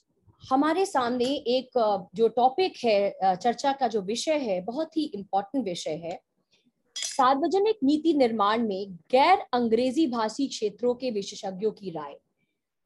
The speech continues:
और जैसा कि मैंने, अम, शुरुआत में कहा कि कपिल जी और हर्ष, या, हर्षवर्धन जी आज जुड़े हैं गैर अंग्रेजी विशेषज्ञ के रूप में,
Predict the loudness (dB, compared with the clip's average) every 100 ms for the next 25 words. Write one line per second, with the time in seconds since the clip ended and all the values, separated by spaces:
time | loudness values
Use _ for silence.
0 | -2 0 2 2 0 0 -4 -4 -4 -6
1 | -8 -10 -8 -6 -4 -6 -8 -12 -10 -2
2 | 2 2 2 -4 -4 -2 0 -2 -2 -2
3 | 0 0 0 -2 -2 2 2 2 0 -4
4 | -14 -12 -2 0 2 -2 -2 0 2 2
5 | -2 -4 -8 -10 _ _ _ _ _ _
6 | -6 0 0 0 0 2 2 0 0 0
7 | 2 2 2 0 -2 0 -2 -2 -6 -6
8 | -10 -8 -6 -6 -2 -2 -2 -4 -2 -2
9 | -4